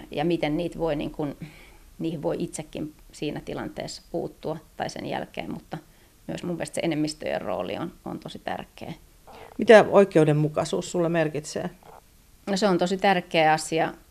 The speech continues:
Speaker 1: kaikessa. Mun mielestä, niin kun esimiehenä pyrin, pyrin siihen, että mun tiimi kokee, että on oikeudenmukainen esimies ja,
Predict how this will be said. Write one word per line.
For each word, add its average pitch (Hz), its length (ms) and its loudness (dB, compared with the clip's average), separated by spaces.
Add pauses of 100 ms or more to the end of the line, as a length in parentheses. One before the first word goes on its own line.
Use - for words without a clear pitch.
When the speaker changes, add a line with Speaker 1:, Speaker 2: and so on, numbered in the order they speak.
(220)
Speaker 1:
kaikessa. - 600 -4 (400)
Mun 165 200 -4
mielestä, 190 240 -6
niin - 80 -6
kun - 120 -4
esimiehenä 156 540 0
pyrin, 160 480 -4 (280)
pyrin 202 260 6
siihen, 175 380 4
että 156 300 -4 (300)
mun - 320 -6 (420)
tiimi 165 320 4
kokee, 151 420 0
että - 240 -4
on - 80 -4
oikeudenmukainen - 640 -6
esimies - 440 -8
ja, - 120 -4